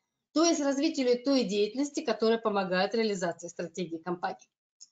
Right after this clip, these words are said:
А также, смотрите, общая координация.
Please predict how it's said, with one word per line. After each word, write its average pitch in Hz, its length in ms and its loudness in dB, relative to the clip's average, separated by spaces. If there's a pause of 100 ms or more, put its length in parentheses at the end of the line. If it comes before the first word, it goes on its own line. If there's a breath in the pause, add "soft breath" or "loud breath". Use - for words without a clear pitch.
(340)
А 294 140 6
также, 370 400 2
смотрите, 285 640 -4
общая 240 380 -2
координация. 226 880 2